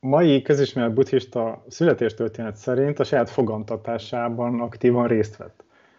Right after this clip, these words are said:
Tehát saját magától fogant az édesanyja méhébe. Tehát egy, úgymond egy természetfeletti lény. Hogy most nyilván nem teista, vagy bibliai értelembe vett Isten, <laughs> tehát i-, ilyesmivel nem találkozunk a buddhizmusban,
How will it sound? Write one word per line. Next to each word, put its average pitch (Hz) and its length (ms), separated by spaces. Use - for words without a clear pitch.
Tehát 131 420
saját 143 400
magától 127 600
fogant 127 560
az 127 120
édesanyja 113 560
méhébe. 104 300
Tehát - 200
egy, 147 260
úgymond 156 500
egy 143 100
természetfeletti 120 1040
lény. 98 360
Hogy 135 140
most 131 360
nyilván 170 380
nem 160 240
teista, 139 640
vagy 135 140
bibliai 131 340
értelembe 113 540
vett 110 420
Isten, 123 640
<laughs> - 480
tehát - 200
i-, 147 160
ilyesmivel 151 420
nem 143 180
találkozunk 117 600
a 113 40
buddhizmusban, 131 800